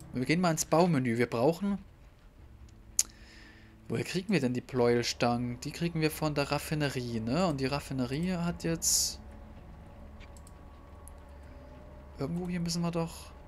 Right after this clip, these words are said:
Ah, die können wir auch ausbauen. Genau. Okay, okay, okay, okay, okay. Langsam verstehe ich's. Echo eins Depot. Und hier kommen wir auch zum Bauplan. Das heißt, wir können ja im Prinzip jetzt nur das hier vorne bauen, also diese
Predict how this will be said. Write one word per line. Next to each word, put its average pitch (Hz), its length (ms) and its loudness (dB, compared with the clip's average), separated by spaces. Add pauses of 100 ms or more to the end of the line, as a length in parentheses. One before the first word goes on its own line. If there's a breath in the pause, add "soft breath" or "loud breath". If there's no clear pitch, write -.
(1120 loud breath)
Ah, 185 360 4
die 139 100 -2
können 170 220 -4
wir 147 140 2
auch - 180 -2
ausbauen. 120 760 2
Genau. 113 520 2 (180)
Okay, 127 640 2
okay, 131 340 2
okay, 120 280 2
okay, 117 200 -2
okay. 127 300 2
Langsam 156 340 2
verstehe 147 480 -4
ich's. 226 140 0
Echo - 380 -6
eins 190 320 -2
Depot. 202 500 2 (840 loud breath)
Und 127 120 -2
hier 170 120 6
kommen 170 180 2
wir 165 120 4
auch 127 120 2
zum 117 240 0
Bauplan. 107 680 2 (640)
Das 131 100 2
heißt, 120 120 4
wir 131 80 4
können 175 160 8
ja 165 80 6
im 131 80 4
Prinzip 127 380 2
jetzt - 180 2
nur 127 80 4
das 120 160 4
hier 117 80 0
vorne 156 300 4
bauen, 123 240 6
also 117 260 -2
diese 113 540 2